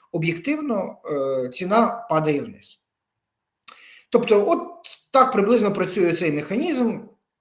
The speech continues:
А, е, чому я говорю, що це головний індикатор? Тому що за нафтою, як правило, підтягаються всі останні сировинні ринки.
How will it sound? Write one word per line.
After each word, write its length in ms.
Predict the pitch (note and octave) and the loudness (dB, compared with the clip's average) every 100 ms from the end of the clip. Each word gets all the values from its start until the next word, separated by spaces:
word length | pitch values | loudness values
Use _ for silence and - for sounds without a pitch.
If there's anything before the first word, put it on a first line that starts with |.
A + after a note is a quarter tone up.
| _ _ _ _ - - _ _ - | _ _ _ _ -20 -20 _ _ 2
А, 380 | F#3 F#3 F#3 F3 - F3 E3+ E3 | 6 8 6 4 0 2 2 2
е, 20 | |
чому 260 | E3 A#3 B3 | 2 6 8
я 60 | |
говорю, 240 | G3+ A3 G3+ | 8 8 4
що 180 | - - | 2 0
це 100 | F#3 | 0
головний 360 | G3 A#3+ F#4 | 0 0 -2
індикатор? 580 | C#4 G3+ G3+ E3+ D#3 - | -2 -2 0 -2 -2 -6
Тому 180 | F3 E3+ | -6 -6
що 140 | F#3 | -2
за 140 | E3 A3+ | 0 2
нафтою, 340 | D#4+ - E3 | 0 0 -4
як 120 | D3+ | -4
правило, 320 | F#3+ E3+ D#3 | -2 -2 -2
підтягаються 560 | E3 D#3 F#3+ B3 G3+ D#3 | -4 -6 0 2 0 -2
всі 180 | - F3+ | -4 -4
останні 340 | - G#3+ E3+ | -2 -4 -4
сировинні 540 | D3+ D#3 E3 D#3+ D#3 C3 | -4 -4 -2 -2 -2 -4
ринки. 400 | G#2+ G2+ - | -6 -10 -20